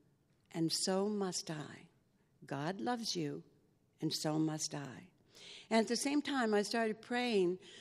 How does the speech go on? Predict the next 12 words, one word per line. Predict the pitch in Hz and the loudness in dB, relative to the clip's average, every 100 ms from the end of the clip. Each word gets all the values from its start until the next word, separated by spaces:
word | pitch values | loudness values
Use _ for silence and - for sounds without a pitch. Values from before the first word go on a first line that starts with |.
| - - | -20 0
that | 220 | 2
God | 226 233 247 202 | 4 4 2 2
would | 226 180 | 0 0
protect, | 226 - 247 226 - - - | -4 -2 -2 -2 -6 -8 -4
or | 254 | -2
he'd | - 233 226 | 0 0 0
put | 277 214 | 2 0
a | |
hedge | 190 214 190 | 2 0 2
around | 180 175 170 | 0 4 6
my | 170 160 | 6 4
heart | 151 147 131 - | 0 -2 -6 -8